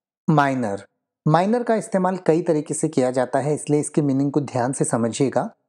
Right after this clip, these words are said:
सबसे पहले माइनर का अर्थ होता है अल्पवयस्क, नाबालिग या अवयस्क, यानी कि जो वयस्क ना हो या बालिग ना हो। जैसे हमारे इंडिया में हम अठारह साल से कम आयु का जो किशोर होता है या जो भी व्यक्ति होता है उसको हम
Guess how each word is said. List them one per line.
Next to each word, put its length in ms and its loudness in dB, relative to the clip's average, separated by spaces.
सबसे 300 2
पहले 260 0
माइनर 360 0
का 140 2
अर्थ 440 -2
होता 240 0
है 240 -2
अल्पवयस्क, 800 0
नाबालिग 680 2
या 140 4
अवयस्क, 580 -2
यानी 200 4
कि 120 0
जो 200 2
वयस्क 400 -2
ना 140 4
हो 360 -2
या 160 2
बालिग 480 0
ना 140 -4
हो। 280 -4
जैसे 260 2
हमारे 360 0
इंडिया 300 2
में 120 -2
हम 160 -2
अठारह 460 4
साल 200 0
से 220 0
कम 240 2
आयु 180 0
का 100 0
जो 140 0
किशोर 420 0
होता 240 0
है 200 0
या 100 0
जो 200 -2
भी 140 -6
व्यक्ति 340 0
होता 260 0
है 120 -2
उसको 280 -4
हम 240 0